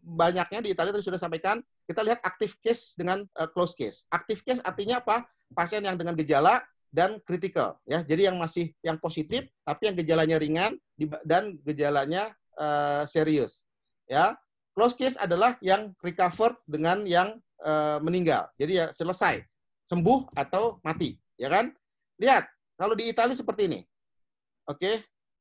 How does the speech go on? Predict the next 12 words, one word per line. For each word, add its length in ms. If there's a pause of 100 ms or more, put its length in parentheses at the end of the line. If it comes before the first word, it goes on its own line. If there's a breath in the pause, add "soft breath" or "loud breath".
kenapa 300
nung-, 260
mun-, 280 (100)
muncul 180
kuning-kuning 480
ya? 60 (580)
Ya, 320 (480)
Italia 320
seperti 400
ini, 240 (400)
kita 240
lihat 320